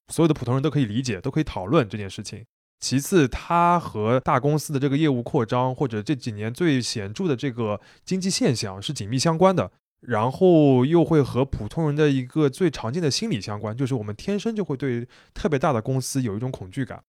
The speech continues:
最后的话，它其实也是借助了几个故事化的场景扩散开来的。比如说困在系统中的外卖骑手啊，滴滴司机对于收入的抱怨啊，或者像 Epic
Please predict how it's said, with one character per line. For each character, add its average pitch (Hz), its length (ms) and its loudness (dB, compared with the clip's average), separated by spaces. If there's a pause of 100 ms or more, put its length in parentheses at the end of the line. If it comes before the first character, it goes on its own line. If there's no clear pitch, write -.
(200)
最 220 140 4
后 214 120 4
的 185 80 6
话， 147 140 2
它 175 140 -2
其 - 180 -4
实 160 140 -2
也 123 120 2
是 - 140 -4
借 175 180 2
助 131 160 -2
了 131 80 2
几 110 120 -8
个 104 100 -6
故 202 180 -2
事 135 120 -4
化 135 100 -2
的 120 100 -2
场 110 240 -8
景 117 200 -6
扩 170 180 4
散 123 160 -2
开 104 140 -8
来 92 180 -8
的。 90 100 -14 (300)
比 107 60 -10
如 113 140 0
说 139 440 6 (120)
困 143 160 0
在 120 220 4
系 139 180 -2
统 110 180 -6
中 113 100 -6
的 113 320 2
外 127 160 2
卖 123 140 0
骑 117 220 -2
手 98 240 -8
啊， 104 360 -4 (240)
滴 139 120 0
滴 135 120 2
司 135 160 -4
机 135 160 -2
对 131 200 2
于 127 40 2
收 143 160 -2
入 135 80 0
的 131 80 0
抱 131 280 4
怨 113 200 0
啊， 98 300 -4
或 131 160 -4
者 104 180 -4
像 120 240 -4
Epic 135 360 -2